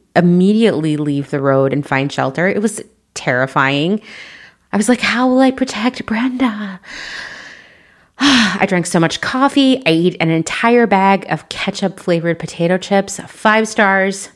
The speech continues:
Go get yourself your own bag. I'm pretty sure I didn't have a single vegetable for three days.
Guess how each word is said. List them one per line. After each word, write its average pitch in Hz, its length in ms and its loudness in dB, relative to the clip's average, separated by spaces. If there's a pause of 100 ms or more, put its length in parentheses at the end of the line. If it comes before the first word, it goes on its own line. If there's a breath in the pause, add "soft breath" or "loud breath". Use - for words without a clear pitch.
(280)
Go 180 140 4
get 170 140 2
yourself 160 380 -4
your 156 80 2
own 147 160 0
bag. 139 420 0 (600 loud breath)
I'm 226 100 2
pretty 392 300 2
sure 269 180 2
I 220 60 4
didn't 190 120 0
have 180 80 0
a 156 60 -2
single 143 480 -2
vegetable 139 480 -2
for 147 160 -4
three 131 220 -2
days. 131 380 -2